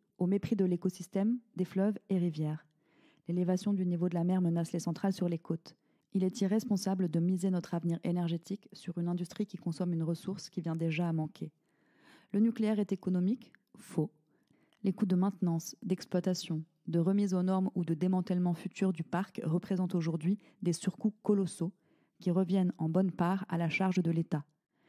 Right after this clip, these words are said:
L'énergie nucléaire coûte aujourd'hui bien plus cher que ce que paye le consommateur. Déjà aujourd'hui, les appels d'offres pour l'énergie éolienne en mer ont des prix bien inférieurs à ceux pour les nouvelles centrales nucléaires. L'électricité produite par la nouvelle centrale nucléaire de Flamanville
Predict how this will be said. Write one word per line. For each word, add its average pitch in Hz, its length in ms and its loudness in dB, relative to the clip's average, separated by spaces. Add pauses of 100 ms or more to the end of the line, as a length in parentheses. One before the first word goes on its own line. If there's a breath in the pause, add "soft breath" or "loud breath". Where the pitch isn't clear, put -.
(360 soft breath)
L'énergie 196 360 4
nucléaire 202 400 2
coûte - 200 0
aujourd'hui 185 340 2
bien 190 180 0
plus 196 140 -2
cher 196 440 0
que 185 100 -2
ce - 120 -4
que 175 140 0
paye 196 220 0
le 175 100 0
consommateur. 165 720 -2 (400 soft breath)
Déjà 175 280 2
aujourd'hui, 196 480 2 (380 soft breath)
les 170 140 -2
appels 190 260 0
d'offres 180 300 0
pour 170 180 -2
l'énergie 165 460 0
éolienne 165 420 2
en 160 80 2
mer 160 460 0
ont 170 80 0
des 170 120 0
prix 170 160 -2
bien 190 220 0
inférieurs 180 560 2
à 170 80 0
ceux 185 320 -2 (300 soft breath)
pour 175 100 0
les 165 80 2
nouvelles 175 280 2
centrales 185 340 0
nucléaires. 160 560 -2 (800 soft breath)
L'électricité 190 500 0
produite 180 380 0
par 175 100 0
la 165 100 2
nouvelle 175 280 2
centrale 175 320 -2
nucléaire 165 340 0
de 151 80 0
Flamanville 160 640 0